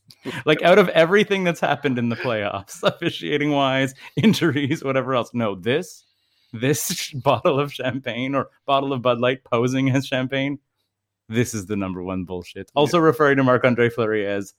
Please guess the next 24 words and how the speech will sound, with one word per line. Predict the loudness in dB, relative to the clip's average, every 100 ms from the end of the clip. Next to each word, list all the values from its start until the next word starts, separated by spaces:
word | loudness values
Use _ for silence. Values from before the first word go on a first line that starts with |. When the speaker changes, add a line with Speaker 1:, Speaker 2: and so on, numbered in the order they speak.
| _ _
Speaker 1:
that | 0 0 2
guy | 2 2
in | 0 0
Vegas. | 0 -2 -2 -2 -4 -10 -14 -16 _ _ _ _ _ _ _ _
<laughs> | -2 -2 -2 -12 -12 -10 -12 -12 _ _ -18 -16 0
He's | 2 4
like, | 4 6
"I | 4
tell | 4 4 4
Vasi | 6 4 2 -2
he's | 0 4
always | 4 4 2
number | 0 0
one. | 0 2 0
He | -2
should | -6 -8
be | -4
winning | 0 0 0 0
Vezina | -2 -4 -10
four | -4 0 2
years | 2 0
in | -2
a |
row. | 0 0